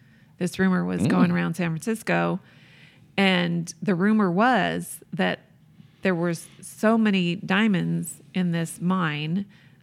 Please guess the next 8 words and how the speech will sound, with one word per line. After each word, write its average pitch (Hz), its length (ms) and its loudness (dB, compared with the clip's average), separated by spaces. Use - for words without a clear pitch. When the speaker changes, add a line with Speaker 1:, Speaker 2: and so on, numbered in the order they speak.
Speaker 1:
that - 460 -2
it 180 120 0
was 170 160 -2
gonna 175 220 -2
be 170 400 -4
Speaker 2:
It's - 80 -14
gonna 160 160 -2
Speaker 1:
far 202 280 6